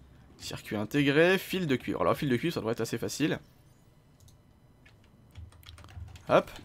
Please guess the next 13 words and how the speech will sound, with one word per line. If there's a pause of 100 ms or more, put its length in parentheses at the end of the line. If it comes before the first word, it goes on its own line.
(260)
je
sais
pas
combien
il
nous
en
faut. (1500)
Ressources,
électronique,
fil
de
cuivre.